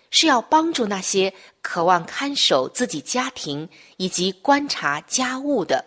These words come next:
妇人。亲爱的听众朋友，亲爱的姐妹们，通过今天的分享，我们不但进一步了解了《箴言书》三十一章二十七节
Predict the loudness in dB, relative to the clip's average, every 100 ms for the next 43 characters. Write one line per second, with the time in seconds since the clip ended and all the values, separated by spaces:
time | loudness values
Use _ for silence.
0 | _ -8 -4 -2 -2 -6 _ _ _ _
1 | _ _ _ _ _ _ _ _ _ _
2 | _ _ _ _ -4 -2 -2 -4 -8 -4
3 | -4 -4 -10 -2 -2 -4 _ _ _ -4
4 | -2 -2 -4 -6 -6 -6 -4 -4 -6 _
5 | _ _ _ _ -6 -2 4 4 4 0
6 | 0 -2 -2 -2 -2 2 2 0 -8 _
7 | _ 0 0 0 -2 2 0 0 0 0
8 | 0 -2 0 0 -2 -2 0 2 2 -2
9 | -20 -4 -2 0 -2 -2 -2 0 0 -2
10 | -4 -8 -8 -2 -2 -2 _ -12 -6 -4
11 | -4 -2 -2 -2 -2 0